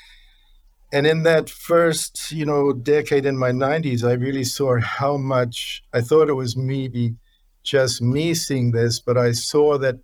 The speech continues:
all of these childhood disorders like asthma, eczema, allergies, A D D, A D H D, autism, seemed to be increasing rapidly during the nineties.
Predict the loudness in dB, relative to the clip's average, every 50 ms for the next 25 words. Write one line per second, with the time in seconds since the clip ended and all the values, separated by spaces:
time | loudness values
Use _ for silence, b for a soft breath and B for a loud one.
0 | _ _ _ _ _ _ _ _ _ _ _ -4 0 2 2 2 2 0 0 -2
1 | -2 -2 -4 -4 0 2 2 2 2 2 0 -2 -2 -2 -4 -4 -4 -4 -4 -4
2 | -2 0 0 0 -2 -2 -2 0 0 0 -2 -4 _ _ _ -2 0 2 2 2
3 | 0 -2 -2 -2 0 2 2 0 -2 -4 -6 -2 0 0 2 2 2 2 2 2
4 | 0 -2 -2 0 0 2 2 2 0 0 -2 -2 -2 0 -2 -2 -6 -6 -4 -2
5 | 0 0 0 -2 0 0 0 0 0 0 0 0 0 2 2 2 0 0 -2 -4
6 | -8 -6 -6 -6 -4 -2 0 -2 -2 0 -2 -4 -4 -4 -6 -12 -14 -18 b b
7 | b b b b b -8 -6 -4 0 0 0 0 0 0 0 2 2 2 2 0
8 | -2 -4 -4 -2 -2 -2 -2 -4 -2 0 2 2 4 2 2 2 0 -2 -2 0
9 | -2 -2 -2 -4 -10 -16 _ _ _ -20 -20 -20 -20 _ -6 0 2 2 4 4
10 | 2 2 2 2 2 2 2 0 -2 -4 -10 -14 -12 -14 -16 -16 -16